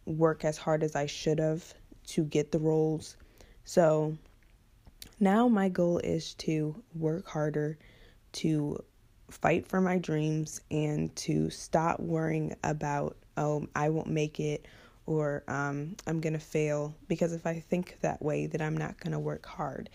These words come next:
And I know that I wanna become a singer and an actress, and I want to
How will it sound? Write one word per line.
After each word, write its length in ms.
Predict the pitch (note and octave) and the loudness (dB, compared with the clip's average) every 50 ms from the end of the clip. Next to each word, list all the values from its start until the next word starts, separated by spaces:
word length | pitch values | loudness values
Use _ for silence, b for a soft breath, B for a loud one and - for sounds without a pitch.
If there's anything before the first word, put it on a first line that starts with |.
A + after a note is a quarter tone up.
| B B B B B B B - | B B B B B B B 0
And 280 | E3+ F3+ F3 E3+ D#3+ - | 2 2 2 2 0 0
I 120 | - F3 F#3+ | 0 4 4
know 220 | G3 G3 F#3+ F#3+ | 4 4 4 2
that 160 | F3+ F3+ - - - | 2 0 0 0 -2
I 80 | D#3+ | -2
wanna 240 | E3 E3 E3 D#3+ D#3+ | 0 0 0 0 0
become 320 | D#3+ D#3+ D#3 - D#3 D3+ | -2 -4 -4 -4 -4 -4
a 60 | D3+ D3+ | -4 -4
singer 520 | - - D#3 D3+ D3+ D3+ D3 D3+ D3+ D3+ - | -4 -4 -4 -2 -2 -2 -2 -4 -6 -6 -6
and 180 | C#3+ D3 D3+ D3+ | -4 -2 -2 -2
an 140 | D3 D3+ C#3 | -2 -2 -4
actress, 640 | C#3+ C#3+ C#3+ C#3+ - - - C#3+ C#3+ C#3+ - - | -4 -6 -6 -8 -8 -6 -4 -4 -4 -4 -6 -8
and 100 | C#3+ C#3 | -8 -6
I 120 | C#3 C#3+ | -6 -6
want 340 | C#3+ D3 D3 C#3+ C#3+ - - - | -6 -6 -6 -6 -6 -10 -10 -12
to 420 | - - C#3+ C#3+ C#3+ C#3+ C#3+ C#3+ | -8 -4 -2 -2 0 -2 -2 -4